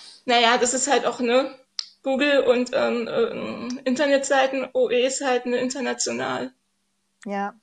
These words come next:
Speaker 1: Du kannst es so oder so schreiben, aber ist halt ein Ö, ist halt typisch deutsch.
Speaker 2: <laughs> Okay. Ähm, auf jeden Fall, äh,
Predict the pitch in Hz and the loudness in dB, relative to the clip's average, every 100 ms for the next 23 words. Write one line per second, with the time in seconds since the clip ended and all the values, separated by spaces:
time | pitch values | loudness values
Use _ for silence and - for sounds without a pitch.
0 | _ 254 - 330 370 277 247 254 240 233 | _ -8 0 2 2 2 4 6 6 4
1 | 233 - - 202 208 214 214 214 - - | 0 -2 -4 -4 -4 -4 -4 -4 -4 -8
2 | - - - 233 277 185 196 220 226 247 | -16 -18 -8 -2 2 2 2 0 2 4
3 | 240 302 214 - - 220 - 196 180 170 | 4 4 0 -2 -8 -8 -4 0 0 -2
4 | - - - _ _ _ 277 254 - 285 | -6 -10 -16 _ _ _ 2 2 -2 0
5 | 269 - 269 - 262 - 254 - - 226 | 0 0 -2 -2 -6 -4 -6 -4 -2 -2
6 | - - - - - - 214 214 208 202 | -4 -8 -8 -10 -12 2 4 4 2 -4
7 | - 233 - 226 233 - 208 202 196 202 | -2 0 2 0 2 4 6 6 4 0
8 | 196 190 185 - - 196 | -2 -2 -4 -10 -16 -18